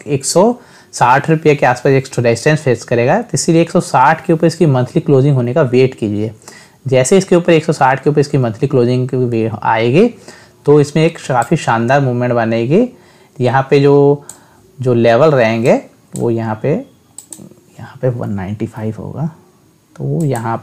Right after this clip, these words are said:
पे वन नाइंटी फ़ाइव रहेगा पहला लेवल और सेकंड लेवल रहेगा आपका दो सौ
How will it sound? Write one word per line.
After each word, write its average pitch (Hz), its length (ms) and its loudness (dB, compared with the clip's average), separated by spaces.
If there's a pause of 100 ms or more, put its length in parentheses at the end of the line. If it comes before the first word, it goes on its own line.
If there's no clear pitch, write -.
(100)
पे 175 180 0 (2250)
वन 135 260 -6
नाइंटी 113 380 -2
फ़ाइव 107 260 -4
रहेगा 110 320 -2 (540)
पहला 117 240 0
लेवल 123 400 0 (340)
और 120 180 -4
सेकंड 151 400 -2
लेवल 110 280 2
रहेगा 110 360 0
आपका 190 320 -2 (280)
दो 110 200 -2
सौ 220 320 0